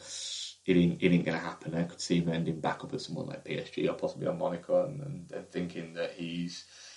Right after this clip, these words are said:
he's upgraded, uh, when actually what he's done is he's, he's, he's sidestepped, certainly. Um, Tottenham, strong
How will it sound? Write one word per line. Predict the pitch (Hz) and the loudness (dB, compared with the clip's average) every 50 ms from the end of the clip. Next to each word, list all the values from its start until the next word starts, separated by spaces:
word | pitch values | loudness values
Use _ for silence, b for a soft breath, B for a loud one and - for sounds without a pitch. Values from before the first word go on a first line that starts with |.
| B B | B B
he's | - - - 92 85 78 87 85 85 - - - _ _ _ _ _ _ - | -18 -6 0 2 2 2 2 0 -2 -2 -6 -14 _ _ _ _ _ _ 2
upgraded, | - - - - 98 92 85 85 82 87 87 - - - - | 2 2 4 6 6 8 8 8 6 6 4 2 2 -6 -2
uh, | 90 87 87 85 85 85 | 0 2 4 4 4 4
when | 85 87 90 | 4 6 4
actually | 87 - - 92 92 | 4 4 4 2 4
what | - - - | 4 4 2
he's | 90 - | 2 0
done | - 85 | -2 -4
is | 85 - | -2 -2
he's, | - 90 87 - | -2 -4 -4 -4
he's, | 92 92 90 - - - | -4 -6 -6 -8 -8 -6
he's | 92 90 90 - | -6 -4 -4 -4
sidestepped, | - - 82 82 87 - - 90 - - | -2 -2 -2 -2 -4 -4 -4 -4 -4 -4
certainly. | - - 90 87 85 82 85 87 85 85 - B B B B B B B B - | -2 4 4 6 6 6 4 4 2 2 0 B B B B B B B B -8
Um, | 76 78 80 80 80 80 80 82 92 - 71 - - - _ - - - - - - | -4 -2 0 0 0 0 0 0 -2 -2 -4 -8 -10 -12 _ -12 -8 -6 -6 -4 0
Tottenham, | - - - - - 85 - | 0 0 0 -2 -6 -6 -4
strong | - - - - 85 80 82 78 | -2 0 4 4 4 4 2 -2